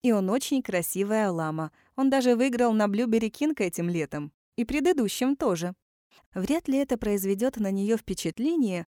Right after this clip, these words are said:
но Джек заслуживает, чтобы его достижения стали достоянием общественности. «А, фестиваль Блюбери», — сказала мама, — «определенно одно из самых ярких событий лета». Я не смогла понять, она говорит серьезно или язвит.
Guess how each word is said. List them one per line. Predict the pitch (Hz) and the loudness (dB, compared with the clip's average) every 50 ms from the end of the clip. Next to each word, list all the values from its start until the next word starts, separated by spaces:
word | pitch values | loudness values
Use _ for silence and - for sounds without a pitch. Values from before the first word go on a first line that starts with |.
| _ | _
но | - 262 269 262 | 0 2 2 2
Джек | 233 208 226 247 240 240 - - | 2 2 2 0 0 0 -4 -6
заслуживает, | 196 220 247 - - 214 175 165 160 160 156 165 156 - | -4 -4 -4 -2 -2 -2 -2 -2 -2 -4 -4 -4 -4 -4
чтобы | - - 170 165 165 165 | -6 -6 -6 -4 -2 -4
его | 165 165 165 | -2 -4 -4
достижения | 165 160 - - - 170 175 220 262 269 254 247 247 226 | -4 -6 -6 -6 -6 -4 0 2 2 2 2 2 0 0
стали | 220 - - - 262 277 277 262 | -4 -4 -4 -2 -2 0 0 -2
достоянием | 208 214 - - - 185 180 170 170 170 175 170 170 180 | -2 -4 -4 -2 -2 -2 -2 -2 -2 -2 -2 -2 -2 -4
общественности. | 208 - - - - - - - - 160 165 156 151 - - - - - - _ _ _ _ _ _ _ _ _ _ _ _ _ _ | -4 -6 -8 -10 -10 -10 -10 -10 -10 -10 -8 -8 -10 -10 -10 -10 -12 -12 -14 _ _ _ _ _ _ _ _ _ _ _ _ _ _
«А, | 254 277 311 320 254 185 170 180 | -2 0 0 2 0 0 -2 -4
фестиваль | - - 262 - - - 247 226 233 233 233 233 | -6 -8 -8 -8 -4 -4 -2 0 0 0 0 0
Блюбери», — | 220 262 320 381 370 233 196 160 151 135 139 - _ _ _ _ _ | 0 0 0 0 0 0 0 -2 -4 -6 -8 -12 _ _ _ _ _
сказала | - - 170 165 156 165 160 165 170 175 | -14 -10 -8 -6 -6 -6 -6 -4 -4 -4
мама, — | 175 156 139 127 156 165 - _ _ _ _ _ | -4 -6 -6 -8 -8 -10 -12 _ _ _ _ _
«определенно | 269 - 262 277 247 240 269 269 302 320 330 320 320 | -8 -4 -2 -2 0 2 2 2 2 2 4 2 2
одно | 311 262 277 302 | 2 4 2 2
из | 311 294 | 2 0
самых | - - 285 285 302 - - | 0 0 0 0 0 0 0
ярких | 233 196 180 185 - 226 233 - | 2 2 2 2 -2 -6 -8 -4
событий | - 277 254 208 185 175 - - 240 | -2 -2 0 0 0 -2 -2 -2 -2
лета». | 247 214 165 127 - - - - - _ _ _ _ _ _ _ _ _ _ _ | 0 0 -2 -2 -4 -8 -10 -12 -14 _ _ _ _ _ _ _ _ _ _ _
Я | - 208 - 294 | -12 -4 -2 0
не | 302 302 294 | 0 0 0
смогла | - 277 262 240 185 170 160 - | 2 0 0 2 0 -2 -2 -2
понять, | - 165 165 185 226 269 - - | -4 -4 -2 -2 -2 -2 -2 -2
она | 196 185 180 | -4 -4 -4
говорит | 180 180 170 175 170 170 165 - | -4 -4 -4 -2 -4 -4 -6 -6
серьезно | - 165 170 208 277 320 277 226 208 202 196 - _ | -6 -6 -4 -4 -4 -2 0 0 0 0 -2 -4 _
или | 240 247 240 247 | -2 -2 0 0
язвит. | 247 254 269 214 196 156 151 123 - - | 0 -2 -2 -2 -4 -6 -6 -8 -10 -14